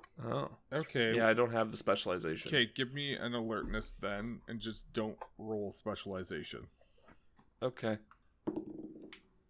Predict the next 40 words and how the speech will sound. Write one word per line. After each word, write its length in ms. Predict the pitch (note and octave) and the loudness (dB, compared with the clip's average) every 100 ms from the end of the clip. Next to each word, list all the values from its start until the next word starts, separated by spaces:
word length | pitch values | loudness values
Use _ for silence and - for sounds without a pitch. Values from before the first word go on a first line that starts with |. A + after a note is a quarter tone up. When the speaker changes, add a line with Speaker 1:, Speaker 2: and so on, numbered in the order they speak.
| _ | _
Speaker 1:
Sixteen. 720 | - - B2+ - B2+ A#2 G#2 G2+ _ - _ - | -6 -2 0 0 2 2 2 -4 _ -20 _ -2
Speaker 2:
Excellent. 600 | A2+ A#2+ - G2 E2+ - - - | 2 2 0 -4 -6 -10 -14 0
Okay. 320 | B2 F#2+ E2 - _ _ _ _ | 2 2 -4 -14 _ _ _ _
Um, 480 | A#2+ A#2 A#2 A#2 A2+ - _ _ _ - | 4 6 6 4 -2 -8 _ _ _ 0
okay, 200 | C3 F#2+ | 2 2
yeah, 260 | A#2+ A2+ F#2+ - | 4 4 4 -2
under, 460 | A2+ C3+ D#3 D#3+ - | -4 -2 -4 -4 -4
on 140 | B2+ A#2 | -4 -4
page 500 | - C3+ E3 F3+ - | -8 -8 -6 -8 -12
two 240 | - D#3 | -8 -4
oh 140 | C#3 G#2 | -2 -2
eight, 160 | G2 - | -2 -8
I 100 | A#2+ - | -10 -6
don't 260 | D3 D3 | -8 -8
know 80 | D#3 | -10
why 260 | C#3+ C3+ C3 | -6 -4 -4
this 220 | A#2+ B2 | -6 -6
is 120 | A#2 | -8
so, 500 | - - A#2 A#2+ A#2+ _ _ _ _ | -8 -6 -4 -4 -6 _ _ _ _
this 140 | B2+ B2+ | -2 -2
is 80 | C3+ | -4
the 80 | C3+ | 2
first 240 | D#3+ D#3 | 4 6
time 100 | D3 | 4
I've 100 | C3+ | 2
seen 160 | - G2 | 0 -2
it. 60 | |
I'm 80 | E2+ | -2
sure 180 | - C3 | 0 0
it's 120 | C3 | -2
somewhere 240 | - B2 G#2+ | -4 -2 0
else, 180 | F#2 - | 0 -4
but 120 | - | -2
yeah, 180 | C3+ A2 | 2 2
it 180 | G#2 - | 2 0
says, 260 | B2 G#2+ - | 0 0 -2
uh, 80 | G2 | -4
next 260 | A2+ B2 - | -2 -4 -2
to 140 | B2+ | -2
alertness, 480 | A2 A2 G2+ G#2 | 0 0 0 -4